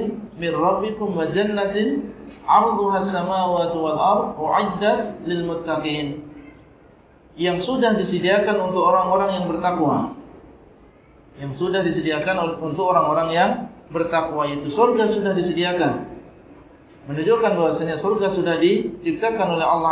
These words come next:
Azza wa Jalla. Dan ketika Allah menyebutkan tentang neraka yang sudah disiapkan untuk orang-orang kafir, Allah mengatakan, "U'iddat lil kafirin." Sudah disiap-, disediakan untuk orang-orang yang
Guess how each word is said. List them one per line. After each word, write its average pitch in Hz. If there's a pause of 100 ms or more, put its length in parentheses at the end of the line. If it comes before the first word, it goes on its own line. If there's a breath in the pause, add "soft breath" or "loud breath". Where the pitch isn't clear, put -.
(120)
Azza 147
wa 131
Jalla. 131 (1080)
Dan 147
ketika 226
Allah 175
menyebutkan 180 (800)
tentang 165
neraka 170
yang 151
sudah 196
disiapkan 170
untuk 156
orang-orang 156
kafir, 202 (880)
Allah 175
mengatakan, 160
"U'iddat 190 (320)
lil 170
kafirin." 151
Sudah 202
disiap-, 160
disediakan 156
untuk 202
orang-orang 160
yang 185